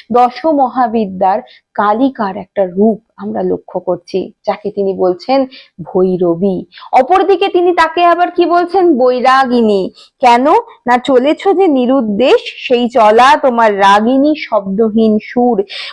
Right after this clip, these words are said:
বৈরাগিনী যে কিনা উদাসী, যে কেবল বাউলের মতো পথে নেমেছে, যাকে কোনো কিছু স্পর্শ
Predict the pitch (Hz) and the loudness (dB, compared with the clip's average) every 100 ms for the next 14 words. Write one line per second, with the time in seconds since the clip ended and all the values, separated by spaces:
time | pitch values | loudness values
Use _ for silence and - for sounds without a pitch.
0 | - 269 302 311 320 311 339 302 233 254 | 0 2 4 4 4 2 0 0 0 -2
1 | 247 285 277 269 269 285 320 - 311 240 | -2 2 2 2 4 4 2 0 0 0
2 | 208 254 285 269 302 254 247 254 285 320 | 0 0 0 2 2 4 4 4 4 2
3 | 339 339 320 320 - 277 277 - 277 285 | 2 0 0 -2 -2 -2 -2 -2 0 2
4 | 294 294 - 302 254 277 - _ _ - | 0 -2 -2 2 2 0 -12 _ _ -4
5 | 220 214 - 254 262 254 - 208 208 208 | -4 -4 -2 0 0 -2 -6 -4 -4 -6
6 | - 262 262 - - - 196 180 - | -4 -4 -4 -18 -18 -8 -4 -4 -6